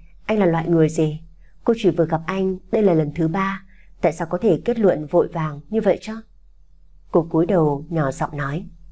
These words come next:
"Em xin lỗi, nhưng mà anh cho em thêm thời gian có được không? Em không biết em có thực sự là cô gái trước kia của anh không? Bây giờ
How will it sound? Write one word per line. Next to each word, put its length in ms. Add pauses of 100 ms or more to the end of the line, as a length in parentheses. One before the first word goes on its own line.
(960)
"Em 140
xin 200
lỗi, 300 (440)
nhưng 160
mà 400 (280)
anh 180
cho 120
em 180
thêm 160
thời 160
gian 320 (100)
có 100
được 160
không? 200 (680)
Em 180
không 180
biết 200 (480)
em 180
có 120
thực 200
sự 140
là 180
cô 100
gái 260
trước 240
kia 320
của 80
anh 160
không? 180 (600)
Bây 140
giờ 400